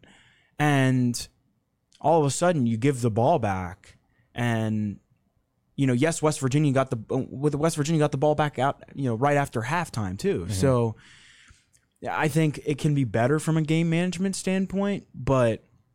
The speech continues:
Speaker 1: yeah, Tech just, th-, that's kinda like the last thing you wanna do i-, i-, is West Virginia just kick the field goal. The last thing you wanna do is give them the ball back right before half. Even if you don't score, run the clock out, get to halftime.
Speaker 2: You're winning.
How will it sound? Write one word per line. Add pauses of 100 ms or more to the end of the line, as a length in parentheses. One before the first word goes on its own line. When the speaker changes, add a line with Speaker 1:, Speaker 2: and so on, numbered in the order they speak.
(340)
Speaker 1:
yeah,
Tech
just, (1300)
th-,
that's
kinda
like
the
last
thing
you
wanna
do (140)
i-,
i-, (100)
is (200)
West
Virginia
just
kick
the
field
goal.
The
last
thing
you
wanna
do
is
give
them
the
ball
back (100)
right
before
half. (160)
Even
if
you
don't
score, (500)
run
the
clock
out, (300)
get
to
halftime.
Speaker 2:
You're
winning.